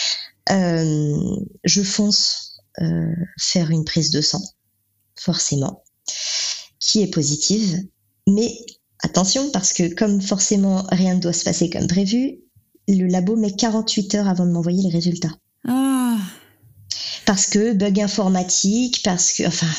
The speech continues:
Speaker 1: parce que à cause du covid surmené, enfin voilà. Euh, donc quarante-huit heures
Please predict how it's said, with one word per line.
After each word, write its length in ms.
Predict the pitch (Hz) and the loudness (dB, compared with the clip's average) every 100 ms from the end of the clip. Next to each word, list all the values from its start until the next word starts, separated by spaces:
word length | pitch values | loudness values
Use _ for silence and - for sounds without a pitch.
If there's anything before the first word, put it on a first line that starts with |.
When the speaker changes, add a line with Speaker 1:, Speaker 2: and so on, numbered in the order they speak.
| - - - - - 190 | -6 -10 -12 -14 -4 0
Speaker 1:
parce 220 | 208 - | 0 2
que 160 | 202 | 2
à 100 | 196 | 2
cause 240 | 190 220 190 | 2 2 2
du 120 | 196 | 0
covid 380 | 196 202 185 208 | 0 0 2 0
surmené, 760 | 190 - 190 185 175 175 190 208 | 0 2 2 4 4 2 2 0
enfin 260 | 175 180 165 | 0 0 2
voilà. 220 | 156 - - - - - - - - - - - - _ - | 0 -2 -10 -12 -6 -4 -2 -2 -2 -4 -6 -10 -16 _ 0
Euh, 300 | 196 185 180 | 2 2 0
donc 160 | 185 190 | -2 0
quarante-huit 560 | 240 247 240 - 240 214 | 0 0 0 -2 0 0
heures 260 | 190 160 | 0 -2